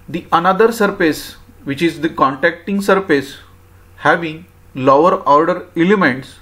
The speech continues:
so in such a scenario the target surface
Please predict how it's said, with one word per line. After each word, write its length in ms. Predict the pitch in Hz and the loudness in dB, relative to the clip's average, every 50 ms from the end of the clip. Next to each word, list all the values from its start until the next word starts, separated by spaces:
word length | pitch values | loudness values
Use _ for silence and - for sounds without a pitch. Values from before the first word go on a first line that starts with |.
| - _ - - - | -20 _ -20 -20 -20
so 240 | - - 190 - - | -12 -10 -10 -8 -6
in 200 | 185 190 190 196 | -2 -2 -2 -2
such 260 | - - 196 190 196 | 0 0 0 2 0
a 60 | 247 | -2
scenario 680 | 226 - 196 170 160 156 143 139 139 123 117 127 - - - - - - - - - - - - - - - - - - - 131 123 135 - - - - - - - - - - - - - - - - - - | -4 -2 -4 -2 2 2 2 2 2 0 -2 -4 -4 -10 -20 -20 -20 -20 -20 -20 -20 -20 -20 -20 -20 -20 -20 -20 -20 -20 -18 -18 -18 -18 -18 -20 -20 -20 -20 -20 -20 -20 -20 -20 -20 -20 -20 -20 -20 -20 -14 -4
the 160 | 139 170 175 | 0 0 0
target 600 | - - - 147 151 156 160 160 190 214 202 - | 0 0 0 2 2 2 0 0 -2 -2 -2 -4
surface 640 | - - - 175 160 - - 190 175 165 - - | -8 0 0 2 2 2 0 -2 -2 -2 -4 -10